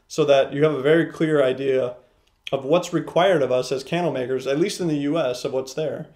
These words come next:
And what I've found is these criteria are pretty good. If I can meet that, I know my candle is gonna perform pretty dang well, and I'm pretty satisfied with putting it out there in the world. If there was something that frightened me about it, I would probably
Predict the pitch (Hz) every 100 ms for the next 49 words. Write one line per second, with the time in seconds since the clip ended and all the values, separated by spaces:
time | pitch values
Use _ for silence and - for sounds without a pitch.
0 | _ _ - 151 320 - 226 226 220 170
1 | 160 208 - 202 165 170 170 170 160 139
2 | - - 135 127 - 127 117 - _ _
3 | _ _ 151 - 165 180 180 175 170 170
4 | 147 147 175 202 156 - 151 160 135 143
5 | 143 135 147 139 131 - 180 185 165 156
6 | 127 123 160 156 143 135 - - 247 -
7 | 147 143 143 139 131 127 147 135 123 123
8 | 120 131 123 120 120 117 139 151 139 127
9 | 131 - 175 165 190 175 175 156 147 165
10 | 165 180 175 170 175 180 151 147 151 147
11 | 139 147 156 165 165 160 156